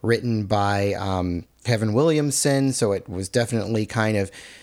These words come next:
piggybacking off the Scream thing. And I think most people,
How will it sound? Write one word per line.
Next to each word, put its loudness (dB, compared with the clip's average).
piggybacking 0
off -2
the -4
Scream 0
thing. 0
And -2
I 2
think 0
most 0
people, 0